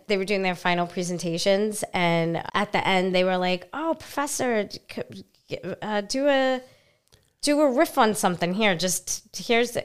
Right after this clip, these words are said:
there was a micro-, we were using a microphone, and I was like, "I love,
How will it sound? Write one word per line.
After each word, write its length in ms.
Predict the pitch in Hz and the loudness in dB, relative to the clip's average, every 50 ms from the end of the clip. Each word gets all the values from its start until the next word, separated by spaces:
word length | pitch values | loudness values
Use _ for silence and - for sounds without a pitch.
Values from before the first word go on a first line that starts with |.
| 202 | 0
there 120 | 190 240 208 | 0 2 2
was 120 | 226 214 | 2 2
a 60 | 233 | 0
micro-, 320 | 214 202 190 196 196 226 226 - | 2 4 2 2 2 0 -6 -2
we 140 | - 208 202 | 0 0 0
were 80 | 196 202 | 2 2
using 280 | 196 196 196 196 175 | 0 0 0 0 -2
a 40 | 185 | -2
microphone, 460 | 190 175 170 - 175 - - 208 202 | 0 -2 -2 -2 -4 -4 0 0 2
and 120 | 202 185 180 | 2 2 2
I 60 | 175 | 0
was 160 | 185 175 180 | 0 0 0
like, 280 | 180 170 170 170 170 - - _ _ _ _ _ _ _ _ _ _ - | 0 0 0 0 -4 -10 -20 _ _ _ _ _ _ _ _ _ _ -2
"I 240 | 180 170 165 185 196 | 2 2 4 2 2
love, 440 | 190 180 165 165 160 160 160 - | 2 2 2 2 2 0 -4 -8